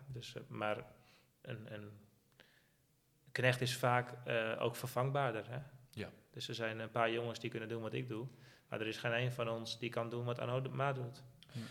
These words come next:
Speaker 2: Ik denk dat het ook heel erg aansluit bij, bij de recreant die luistert. Want, ehm, als ik het zo invul, en dan is misschien ook een stukje vanuit mezelf als amateur, als je,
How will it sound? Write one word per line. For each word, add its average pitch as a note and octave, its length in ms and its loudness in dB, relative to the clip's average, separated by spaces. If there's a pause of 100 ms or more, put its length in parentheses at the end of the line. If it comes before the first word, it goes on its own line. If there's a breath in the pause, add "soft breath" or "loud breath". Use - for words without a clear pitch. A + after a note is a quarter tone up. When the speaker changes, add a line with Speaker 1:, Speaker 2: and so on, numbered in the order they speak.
(260 loud breath)
Speaker 2:
Ik G2+ 120 -6
denk G#2 120 0
dat G2+ 140 -4
het G#2 80 -2
ook G2 140 -2
heel A#2 380 -4
erg G2+ 140 -4
aansluit G#2 540 -4
bij, F#2 300 0 (160)
bij G2 140 2
de G2+ 80 0
recreant G2 520 -2
die G2 100 -2
luistert. G2 440 0
Want, F2+ 240 -6 (460)
ehm, F2+ 260 -4 (360)
als - 140 -8
ik - 60 -12
het - 100 -14
zo F#2 260 -2 (380)
invul, G2 480 -2
en F2 140 -2
dan F2 200 -2
is F2 100 -8
misschien G2+ 280 -4
ook F2+ 80 -4
een F#2+ 60 -8
stukje F2+ 500 -4
vanuit F2+ 260 -4
mezelf G2 400 0
als G2 100 -4
amateur, F2+ 440 -2
als G2 200 -4
je, - 40 -14